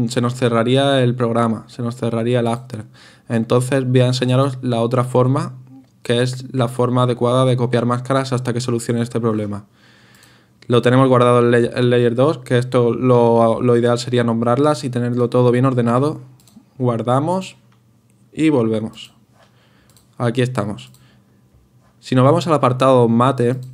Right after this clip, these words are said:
vemos que tenemos aquí varias, varias formas, varios, varios parámetros. Y le damos a Visible Layers, vemos que tenemos dos. La uno que la hemos utilizado a modo de tracking del arándano, y la dos,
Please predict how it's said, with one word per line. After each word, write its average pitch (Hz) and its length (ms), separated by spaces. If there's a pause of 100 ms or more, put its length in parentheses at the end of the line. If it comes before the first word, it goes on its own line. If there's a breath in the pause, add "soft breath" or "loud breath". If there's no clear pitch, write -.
(840)
vemos 123 400
que 127 120
tenemos 120 400
aquí 123 220
varias, 123 440
varias 120 340
formas, 120 440 (520 loud breath)
varios, 117 640
varios 123 240
parámetros. 127 600
Y - 20
le 120 80
damos 131 320
a 135 80
Visible 135 420
Layers, 127 480 (580 soft breath)
vemos 135 280
que 131 120
tenemos 123 460
dos. 127 320 (1120)
La 127 260
uno 139 240
que 151 60
la 127 80
hemos 117 180
utilizado 120 540
a 117 60
modo 117 180
de 117 60
tracking 120 280
del 131 120
arándano, 123 340
y - 20
la 113 140
dos, 120 260